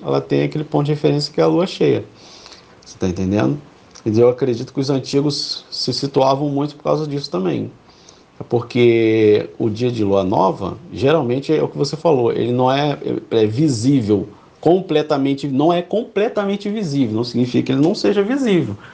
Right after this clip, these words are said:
Muitas vezes dá até pra ver, entendeu? O luminar totalmente escuro,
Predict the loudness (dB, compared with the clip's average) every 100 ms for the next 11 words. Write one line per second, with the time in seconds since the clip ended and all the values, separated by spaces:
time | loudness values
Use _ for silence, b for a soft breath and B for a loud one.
0 | B 2 2 2 0 0 0 -2 -6 -6
1 | -6 -4 -6 -8 b b b b b -14
2 | -8 -4 0 0 -2 B B B 0 4
3 | 6 6 6 2 0 -4 -2 0 0 0
4 | 4 4 4 -2 -10 -8 -4 -2 0 -2